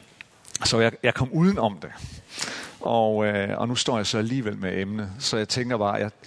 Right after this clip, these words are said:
jeg har sådan en eller anden lumsk mistanke om, jeg tror, det er, det er Gud, der, der joker og siger, "Nej,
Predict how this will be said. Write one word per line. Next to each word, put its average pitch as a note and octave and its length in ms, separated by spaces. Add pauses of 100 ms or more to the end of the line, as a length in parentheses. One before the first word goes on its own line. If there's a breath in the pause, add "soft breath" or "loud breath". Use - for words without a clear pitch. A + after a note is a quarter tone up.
(320 loud breath)
jeg - 100
har C3 220
sådan A2 220
en A2 60
eller G#2 140
anden G#2+ 140
lumsk A2+ 280
mistanke G2+ 360
om, G2 140
jeg G2 100
tror, G#2+ 300
det G2+ 140 (140)
er, G2 100 (640 loud breath)
det G#2 100
er G2+ 60
Gud, A#2 240
der, F#2+ 300
der F#2+ 260
joker A2+ 240
og G#2 80
siger, G2 320 (840 loud breath)
"Nej, G2 320